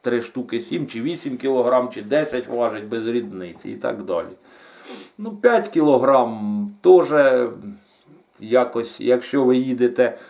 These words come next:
на три, на чотири дні на рибалку,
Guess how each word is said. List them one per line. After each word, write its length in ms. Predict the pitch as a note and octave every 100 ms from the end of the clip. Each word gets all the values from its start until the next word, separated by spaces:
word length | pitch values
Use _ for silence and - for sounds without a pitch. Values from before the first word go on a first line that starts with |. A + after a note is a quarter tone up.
| - - _
на 560 | B2 C3 C3 B2 B2 A#2+
три, 440 | A#2 D3+ D#3+ E3
на 160 | D3 C3
чотири 580 | - C#3+ C#3 F3 D3+ B2
дні 300 | G#2 A#2+ A2+
на 160 | G#2+ A2+
рибалку, 680 | A2 G2+ F#2+ E2 - -